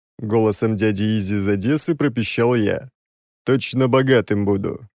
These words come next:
Да, это я, ваш господин. Панкадолк, если не забыли. Или не рады?» «Возложи ей руки на голову и скажи: 'Будь благословенна, Альвела!'», подсказал Рабан.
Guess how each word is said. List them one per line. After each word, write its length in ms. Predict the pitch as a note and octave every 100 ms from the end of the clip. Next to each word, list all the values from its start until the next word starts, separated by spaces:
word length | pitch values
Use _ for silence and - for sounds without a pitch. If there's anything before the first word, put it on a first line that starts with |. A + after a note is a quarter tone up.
| -
Да, 520 | G#2 D3+ D#3+ A2 F2+ -
это 260 | C3 D#3+
я, 400 | C#3+ B2 F#2 - -
ваш 440 | G#2 A#2+ C3 G#2
господин. 720 | A2+ A2+ - C#3 G#2+ G2 - - _ _ _ _
Панкадолк, 720 | C3 C3+ A#2+ D3 E3+ F3 A#2 -
если 360 | A2 G2 A2
не 120 | A2+
забыли. 640 | A2 C#3 D#3+ A#2 F2+ - - _ -
Или 260 | D#3+ F#3+ G3+
не 160 | A#3+
рады?» 560 | A3 C3+ G2+ G2 - - _ _ _ _ _ _ -
«Возложи 500 | A2 F#2 A#2 G#2+ C#3
ей 140 | C3+
руки 340 | C3+ C#3+ -
на 140 | C3+ C3
голову 400 | B2+ F3 D#3 D3+
и 40 |
скажи: 480 | A#2+ - C#3+ G#2+ F#2
'Будь 300 | F#2+ D#3 D#3+
благословенна, 920 | C#3 D#3+ D#3+ - D3 E3+ F3 B2+ A2
Альвела!'», 580 | A#2+ C3 C3 G#2+ E2 G#1+ _ _
подсказал 540 | - G#2+ - G2+ G#2 G2+
Рабан. 440 | A#2+ B2 F2+ -